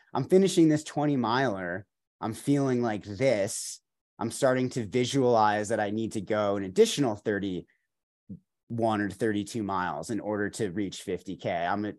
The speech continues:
I'm visualizing what that might feel like. I'm starting to go through those mental processes. And then I'm gauging, well, I feel like this at the end of twenty miles, but I know I need to go further.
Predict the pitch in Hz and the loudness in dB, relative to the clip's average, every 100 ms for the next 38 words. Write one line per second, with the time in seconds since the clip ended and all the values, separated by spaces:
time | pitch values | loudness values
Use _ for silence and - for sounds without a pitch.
0 | - 101 101 101 143 131 131 113 107 104 | -8 -4 -2 2 2 4 4 4 4 0
1 | 104 101 101 101 87 82 73 - 139 151 | -4 -6 -6 -2 -4 -4 -12 -6 2 6
2 | 151 147 143 - 95 95 - 107 107 104 | 8 8 6 0 -10 -8 0 0 0 -2
3 | 104 101 98 104 98 92 101 90 90 - | -2 -2 -2 -4 -2 -4 -4 -6 -6 0
4 | 170 156 131 117 113 107 - _ _ _ | 2 2 0 -2 -2 -4 -6 _ _ _
5 | _ _ - 135 147 135 131 127 135 143 | _ _ -2 2 4 4 2 0 2 0
6 | 127 123 117 - 175 180 147 110 101 156 | 2 2 0 2 4 6 4 0 0 2
7 | 143 107 - 92 113 107 - 120 113 110 | 2 -4 -6 -6 -4 -4 -4 -4 0 0
8 | 82 69 65 110 - - _ _ _ _ | -2 -6 -8 -8 -12 -18 _ _ _ _
9 | _ _ _ _ _ - 131 127 127 139 | _ _ _ _ _ 0 2 4 4 6
10 | 147 147 135 131 113 113 98 107 92 87 | 6 6 4 -2 -2 -2 -2 -2 0 0
11 | 82 117 | -2 -4